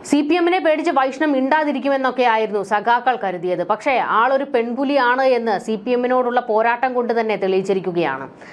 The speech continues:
വൈഷ്ണവ് നേരിട്ട് ഹൈക്കോടതിയിൽ എത്തിയതോടെയാണ് കാര്യത്തിൽ ഒരു തീരുമാനമുണ്ടായിരിക്കുന്നത്.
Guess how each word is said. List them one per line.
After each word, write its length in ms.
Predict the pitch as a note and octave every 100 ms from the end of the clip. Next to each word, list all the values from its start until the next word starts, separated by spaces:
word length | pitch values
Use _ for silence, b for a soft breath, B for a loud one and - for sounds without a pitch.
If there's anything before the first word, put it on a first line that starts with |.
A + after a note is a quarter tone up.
| B
വൈഷ്ണവ് 340 | G3 G3 B3 A#3+
നേരിട്ട് 420 | A#3+ C#4+ C#4+ C#4
ഹൈക്കോടതിയിൽ 720 | A#3 A3+ A#3 C4+ B3+ C4+ B3
എത്തിയതോടെയാണ് 960 | A3+ A#3 B3+ B3 A#3+ A#3 G#3+ G#3+ F#3+ - B B
കാര്യത്തിൽ 580 | A#3 A3+ B3+ C#4+ B3+ F3+
ഒരു 180 | G3+
തീരുമാനമുണ്ടായിരിക്കുന്നത്. 1300 | G#3 G#3 G#3+ A#3+ A3+ A3 E3+ E3+ E3+ D#3+ D#3+ D#3 C3+